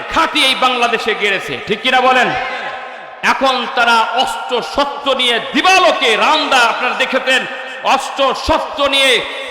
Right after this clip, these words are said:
মুসলমানদেরকে হত্যা করতে চায়। আমরা বলতে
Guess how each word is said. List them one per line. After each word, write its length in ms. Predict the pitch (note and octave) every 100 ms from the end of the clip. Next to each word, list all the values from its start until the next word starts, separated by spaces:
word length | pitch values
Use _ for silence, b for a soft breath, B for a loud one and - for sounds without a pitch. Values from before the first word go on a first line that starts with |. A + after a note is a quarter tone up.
| - C#4
মুসলমানদেরকে 1000 | - F#4+ G4+ G4 F#4 E4+ E4 D#4 - D4 B3+
হত্যা 320 | D4 - C#4+ C#4
করতে 280 | C4 - B3 B3
চায়। 360 | A#3+ A#3 G3+ D#3+ - - - G3
আমরা 200 | A#3+ A#3 A#3
বলতে 280 | B3 -